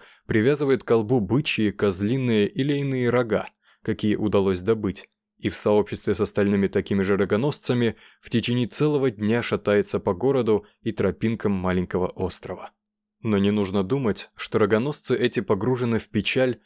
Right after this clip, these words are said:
или уныние, объясняемые обстоятельствами. Наоборот, их странное шествие дышит весельем, они поют и смеются, дудят в маленькие флейточки, барабанят, тренькают на мандолинах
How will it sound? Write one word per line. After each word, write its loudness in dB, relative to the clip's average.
или 2
уныние, 2
объясняемые 0
обстоятельствами. -4
Наоборот, 2
их -2
странное 0
шествие 2
дышит -2
весельем, 0
они 2
поют 0
и -4
смеются, -4
дудят 0
в -2
маленькие 0
флейточки, -2
барабанят, 2
тренькают 0
на 2
мандолинах 0